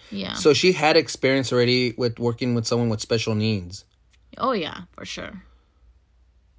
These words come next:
Speaker 1: I think that's true for us.
Speaker 2: Yeah, so I, I, I don't know what I, uh, we would have done for the first,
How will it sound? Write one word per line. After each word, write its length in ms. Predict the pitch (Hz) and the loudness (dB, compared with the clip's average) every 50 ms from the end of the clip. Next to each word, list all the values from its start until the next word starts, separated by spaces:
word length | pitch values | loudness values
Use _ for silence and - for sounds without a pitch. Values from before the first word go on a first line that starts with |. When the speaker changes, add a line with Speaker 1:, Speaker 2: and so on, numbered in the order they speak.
| _ _ _ - | _ _ _ -10
Speaker 1:
I 100 | 214 208 190 | -10 -8 -8
think 200 | 208 202 196 196 | -6 -6 -6 -6
that's 280 | 202 196 185 - - _ | -6 -8 -10 -14 -20 _
true 200 | _ _ 214 202 190 | _ _ -18 -14 -12
for 280 | 202 202 208 208 208 196 | -12 -12 -10 -12 -12 -14
us. 220 | - - - _ _ _ _ _ _ _ - | -16 -20 -20 _ _ _ _ _ _ _ -10
Speaker 2:
Yeah, 200 | - 120 107 95 95 | -6 -6 -6 -6 -6
so 500 | - - 104 104 104 104 107 101 - - _ _ _ _ _ _ _ _ _ _ _ _ _ _ _ _ _ _ _ _ _ _ _ _ _ _ _ _ _ - _ | -4 -4 -2 -2 -2 -2 -2 -4 -6 -10 _ _ _ _ _ _ _ _ _ _ _ _ _ _ _ _ _ _ _ _ _ _ _ _ _ _ _ _ _ -18 _
I, 360 | - 113 117 - - 113 120 - | -6 -4 -4 -2 0 -2 -2 0
I, 60 | - 123 | 2 2
I 20 | |
don't 140 | 135 135 135 | 2 2 2
know 220 | 135 135 131 131 127 | 2 2 2 0 0
what 220 | 113 113 120 123 120 | -2 0 0 2 2
I, 40 | 120 117 113 - - | 2 2 0 -2 -2
uh, 200 | 120 113 113 110 | -2 -2 0 -2
we 100 | 110 127 127 | -2 -2 -2
would 180 | 127 131 120 | 0 0 0
have 160 | 113 101 101 98 | 0 -2 -2 -4
done 460 | 113 113 113 113 107 101 98 - - - - - | -2 -2 0 0 -2 -4 -6 -8 -12 -16 -20 -20
for 200 | - - 110 104 | -12 -10 -8 -8
the 80 | 101 | -6
first, 240 | - 113 113 110 - | -6 -6 -8 -8 -10